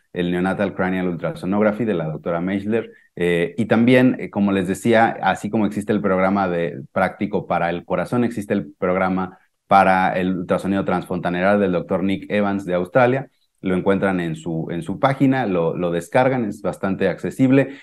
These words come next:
y tiene la gran ventaja que tiene unas animaciones, eh, que nos ayudan a entender cómo pasar de dos a tres dimensiones. Entonces, la gran mayoría de las exploraciones las vamos a hacer a través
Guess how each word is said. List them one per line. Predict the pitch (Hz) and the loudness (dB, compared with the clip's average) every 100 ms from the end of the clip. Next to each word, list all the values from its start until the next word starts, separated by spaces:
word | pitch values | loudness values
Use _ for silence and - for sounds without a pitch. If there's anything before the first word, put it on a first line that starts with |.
| - | 0
y | 117 | 2
tiene | 123 117 | 4 4
la | 110 90 | 4 4
gran | 95 101 | 2 2
ventaja | 101 87 98 101 | 0 -2 -6 -8
que | 82 | -2
tiene | 95 92 | 0 2
unas | 90 82 | 2 -2
animaciones, | 85 85 78 73 92 87 82 - _ _ _ | -4 -4 -4 -4 -4 -4 -6 -10 _ _ _
eh, | 80 78 76 - | -6 -4 -6 -2
que | 90 | 0
nos | 87 76 | 0 0
ayudan | 87 95 95 90 | 0 2 2 0
a | |
entender | 87 85 90 92 | 0 -2 -2 -2
cómo | 101 98 90 | 0 0 0
pasar | 82 95 90 | -2 0 -2
de | 92 | 0
dos | 95 95 | 0 0
a | 85 | -2
tres | 82 85 80 | -4 -6 -4
dimensiones. | 82 69 - - 62 - _ _ _ _ _ _ _ _ _ _ | -4 -4 -8 -14 -16 -18 _ _ _ _ _ _ _ _ _ _
Entonces, | 123 117 120 | 2 4 6
la | 123 110 | 6 6
gran | 123 143 | 6 6
mayoría | 143 110 110 | 6 6 4
de | 113 | 4
las | 101 90 | 2 0
exploraciones | 87 101 90 80 107 120 143 | -6 -4 -2 0 2 2 2
las | 90 | 2
vamos | 92 101 104 | 2 0 0
a | |
hacer | 87 98 104 - | -2 -2 -2 2
a | 104 | 0
través | - 107 127 156 - | 4 4 4 2 -6